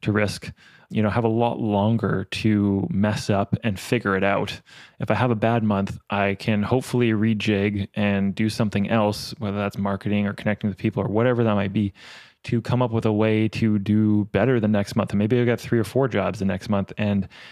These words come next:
and all of a sudden that one month that it didn't get rented out doesn't matter. But whereas if I had paid cash, I would have, feel a lot more pressure to be f-, always renting that thing out and somehow be making up that fifty thousand dollars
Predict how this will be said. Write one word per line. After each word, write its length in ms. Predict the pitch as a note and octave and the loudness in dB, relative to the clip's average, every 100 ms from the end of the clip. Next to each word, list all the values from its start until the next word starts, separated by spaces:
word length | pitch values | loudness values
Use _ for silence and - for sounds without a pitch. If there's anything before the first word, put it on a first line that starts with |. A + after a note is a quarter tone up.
| - _ - | -20 _ -2
and 100 | G#2+ | 2
all 100 | A2 | 2
of 60 | |
a 40 | G#2+ | 2
sudden 240 | A2+ G#2 | 2 2
that 140 | G#2 - | 2 2
one 160 | A2 | 2
month 180 | G2+ G2+ | 2 2
that 100 | G#2 | 0
it 60 | F#2 | -2
didn't 180 | G#2+ F2 | -2 0
get 180 | G2 | 0
rented 340 | G2+ F#2+ - F#2+ | 0 -2 -2 -2
out 280 | F#2+ - - | -2 -2 0
doesn't 340 | G2+ G#2+ G2 | 0 2 0
matter. 460 | G2 G#2 F#2+ F#2+ - - - - - | 0 0 0 -2 -8 -20 -20 -20 -6
But 100 | - | -4
whereas 260 | B2 C3+ C3+ | 0 2 2
if 120 | B2+ | 2
I 40 | A#2+ | 2
had 120 | G#2+ | 2
paid 240 | B2 G#2+ | 0 0
cash, 600 | - C#3+ C3+ A2+ G#2+ - - | -2 0 2 2 0 -4 -2
I 80 | A2+ | 2
would 120 | G#2+ | 2
have, 220 | G2+ B2 A#2 | 2 -2 0
feel 220 | C#3 C3 | 0 2
a 20 | |
lot 260 | G#2 G2+ G#2+ | 2 0 0
more 140 | G#2 | -2
pressure 680 | - - A2+ - G2+ F#2+ - - - _ - | -2 -2 -2 -2 -2 -2 -8 -18 -20 _ -10
to 580 | - A#2 G#2+ G#2+ G#2+ - | -2 2 2 2 0 -2
be 180 | G#2 F#2+ | -2 -2
f-, 420 | - - - - - | -4 -12 -20 -12 0
always 420 | G#2+ B2 A2+ F#2+ | 2 4 2 2
renting 300 | F#2+ F#2+ G#2 | 0 2 2
that 180 | F#2+ F#2 | 0 0
thing 160 | A#2 | -2
out 180 | - - - | -2 -4 -2
and 300 | G#2 G2 G2 | 0 0 -2
somehow 380 | - A2 G2+ G2+ | 0 0 2 0
be 100 | G2 | 2
making 320 | G2+ G#2 G2+ | 0 0 -2
up 100 | F2+ | -2
that 220 | G2+ G2 | -4 -2
fifty 280 | G#2 - - | -4 -2 -2
thousand 380 | G2+ G2+ G2 G#2 | 0 -2 -2 -2
dollars 460 | G#2 G#2 G#2 - | -2 -2 -4 -8